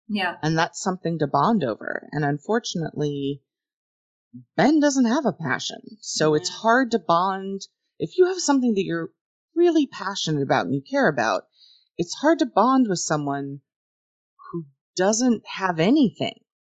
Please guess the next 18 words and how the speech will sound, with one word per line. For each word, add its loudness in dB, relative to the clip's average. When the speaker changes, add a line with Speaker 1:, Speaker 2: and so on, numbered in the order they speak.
Speaker 1:
Yeah. -4
Speaker 2:
that 2
they 0
care 0
about. -4
Speaker 1:
Yeah. -8
Speaker 2:
Um, -2
Speaker 1:
Well, 6
this 0
is 2
gonna 6
bring 2
us -6
to -6
a -6
beautiful -6
final -12
scene, -16